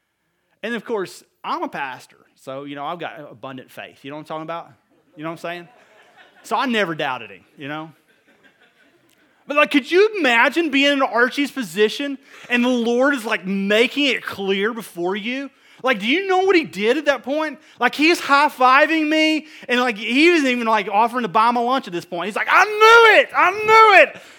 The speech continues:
I'll even buy your lunch, dude. It's so awesome." And because the Lord had just made it all right there in front of him.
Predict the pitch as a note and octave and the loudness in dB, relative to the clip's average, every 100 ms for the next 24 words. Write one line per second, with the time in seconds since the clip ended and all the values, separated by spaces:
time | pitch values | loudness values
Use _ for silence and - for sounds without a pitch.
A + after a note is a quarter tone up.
0 | _ _ D4+ F#4 E4+ C#4+ A#3+ D4 D#4+ E4+ | _ _ 4 4 4 2 4 6 6 2
1 | F4 F#4 F#4+ C#4+ G#3+ C4+ D#4+ E4 C#4 - | 2 4 4 2 -2 0 2 0 -2 2
2 | D#4+ E4+ F#4 G4 G4 - B3+ C3+ - _ | 4 4 4 2 -2 -4 -8 -8 -16 _
3 | _ _ _ _ _ _ G3 A3+ A3 G#3+ | _ _ _ _ _ _ -10 -8 -8 -8
4 | F3+ F#3 F3+ A3 D#4 F4 D4 A#3+ G3+ F3 | -6 -8 -6 -4 -4 -6 -8 -12 -10 -12
5 | E3 F3+ G3+ A#3+ B3 A#3 _ - - G#3+ | -6 -6 -4 -6 -8 -12 _ -20 -14 -10
6 | G#3 G#3 G#3+ G#3 _ E3 F3 F#3 F#3 F3 | -10 -10 -14 -18 _ -10 -6 -6 -6 -10
7 | E3+ F3 - D#4 D#4+ F3+ B2 A2+ | -10 -10 -14 -14 -12 -14 -16 -20